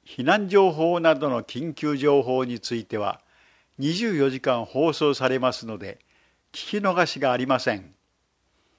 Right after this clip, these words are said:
電源を切った状態であっても、コンセントに差し込んだ状態であれば、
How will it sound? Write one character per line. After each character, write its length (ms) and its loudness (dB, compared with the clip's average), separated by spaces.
電 240 0
源 280 4
を 80 -2
切 140 -12
っ 100 -12
た 160 6
状 240 4
態 260 2
で 140 2
あ 60 6
っ 40 -6
て 220 -8
も、 260 -8
コ 160 -2
ン 80 -2
セ 160 0
ン 80 -4
ト 160 -4
に 100 -6
差 160 -4
し 120 -10
込 140 -2
ん 100 -6
だ 120 2
状 220 2
態 240 0
で 140 2
あ 100 4
れ 100 -2
ば、 200 -12